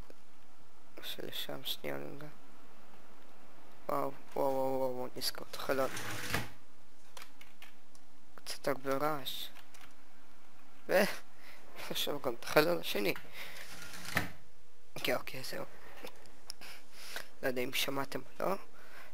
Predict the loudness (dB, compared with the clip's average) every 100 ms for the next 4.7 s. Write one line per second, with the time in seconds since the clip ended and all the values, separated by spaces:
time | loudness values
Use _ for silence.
0 | -2 0 2 2 4 4 2 2 2 4
1 | 4 4 2 0 0 0 -2 -2 -2 -2
2 | -2 -2 0 0 0 0 0 0 0 0
3 | 0 0 0 -2 -2 -2 -2 -2 -2 0
4 | 0 0 0 0 6 8 8